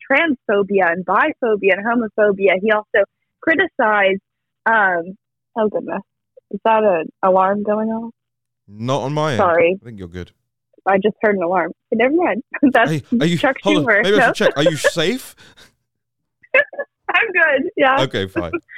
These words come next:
Speaker 1: Um, but he still, at least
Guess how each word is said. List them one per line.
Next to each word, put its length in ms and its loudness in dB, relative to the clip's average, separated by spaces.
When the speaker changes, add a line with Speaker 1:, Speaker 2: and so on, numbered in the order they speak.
Speaker 1:
Um, 320 0
but 360 2
he 240 6
still, 440 2
at 160 2
least 240 2